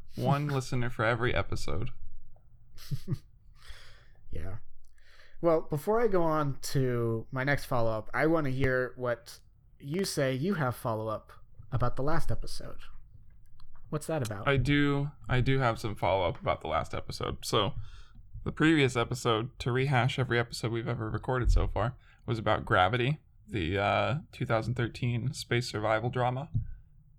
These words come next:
Speaker 1: And in that episode, we talk about, there's this debris field that
Speaker 2: Yeah.
Speaker 1: is, uh, it's kind of the recurring villain. And I was thinking about this on the bus yesterday.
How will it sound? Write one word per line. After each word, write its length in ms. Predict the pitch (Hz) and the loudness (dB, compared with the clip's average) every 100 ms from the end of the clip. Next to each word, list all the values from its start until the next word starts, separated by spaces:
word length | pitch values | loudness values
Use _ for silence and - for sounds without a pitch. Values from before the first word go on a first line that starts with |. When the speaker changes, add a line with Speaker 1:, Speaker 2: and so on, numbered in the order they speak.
| - - - - - - - | -20 -20 -20 -20 -20 -20 -8
Speaker 1:
And 380 | 135 139 127 123 | -2 0 0 0
in 360 | 139 170 180 143 | 2 2 2 4
that 360 | 123 110 113 - | 4 4 -2 -6
episode, 460 | 123 127 123 117 110 | -4 -4 -4 -4 -2
we 120 | 117 | -2
talk 320 | 120 127 123 | 0 0 0
about, 520 | 123 120 107 104 95 - - - - - - | 0 2 4 2 0 -6 -18 -20 -20 -20 -8
there's 280 | - 120 117 | -2 -2 -2
this 180 | 113 - | -4 -4
debris 560 | - 113 104 123 123 | -2 -2 0 -2 -2
field 520 | 127 143 147 151 160 196 - - - - - - - - - | -4 -2 0 -2 -4 -10 -16 -20 -20 -20 -20 -20 -20 -20 -18
that 260 | - 113 117 | -4 0 2
Speaker 2:
Yeah. 80 | 117 127 | 0 -2
Speaker 1:
is, 160 | 120 117 | -2 0
uh, 320 | 120 113 113 | 2 2 0
it's 140 | - | -2
kind 200 | - 123 | -4 -4
of 40 | 117 | 0
the 80 | 117 | 0
recurring 540 | 113 - 123 120 113 | 0 0 0 0 -2
villain. 420 | 113 117 123 131 - - _ - - - - | 0 2 2 -2 -4 -14 _ -20 -20 -16 -4
And 100 | 117 | 0
I 60 | |
was 160 | 120 120 | 0 0
thinking 300 | 151 143 131 | -2 0 0
about 320 | 120 120 117 | 2 2 2
this 240 | 123 120 | -2 -2
on 320 | 120 107 110 110 | -2 -2 -2 -6
the 260 | 107 107 113 | -4 -2 -4
bus 400 | 107 127 127 - | 0 0 0 -2
yesterday. 600 | 101 123 - - 62 98 | -4 -4 -6 -4 -2 -4